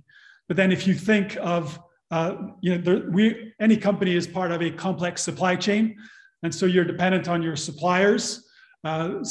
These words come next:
your suppliers may be creditors. You may have other creditors, the, the banks, lenders. They are part of the stakeholder universe, um, as are, you know, the footprint you leave on the planet. So, you know, whatever community you operate in or you in,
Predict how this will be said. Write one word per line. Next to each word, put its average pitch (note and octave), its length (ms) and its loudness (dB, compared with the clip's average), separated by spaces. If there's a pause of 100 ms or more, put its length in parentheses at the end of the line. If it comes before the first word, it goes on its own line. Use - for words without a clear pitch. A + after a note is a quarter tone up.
your F3 140 2
suppliers F3 420 2
may E3+ 140 2
be E3+ 140 0
creditors. G3 680 4
You F#3+ 80 0
may F3+ 120 0
have D#3+ 280 -4
other F3+ 260 0
creditors, F#3+ 760 0
the, D3 140 -10 (200)
the D3 100 -4
banks, F#3+ 480 0 (100)
lenders. F#3 640 2 (400)
They D#3+ 340 -2
are F3+ 220 0
part F#3+ 220 2
of F#3 320 -2
the E3+ 80 -6
stakeholder F#3 520 0
universe, F#3 640 -2 (380)
um, D#3+ 340 -4
as E3+ 220 0
are, F3 240 4
you F3+ 80 4
know, F#3 400 0
the F3 120 -2
footprint A3 460 2
you G3 140 4
leave G3 240 4
on F#3+ 80 2
the F#3 80 -2
planet. G3 480 -2
So, F3 140 -6
you E3+ 100 -2
know, E3+ 160 -2 (240)
whatever G3 280 2
community G3+ 540 4
you F#3 240 4
operate F#3+ 440 2
in G3 140 0
or F3 60 -2
you F3 180 0
in, F#3+ 200 0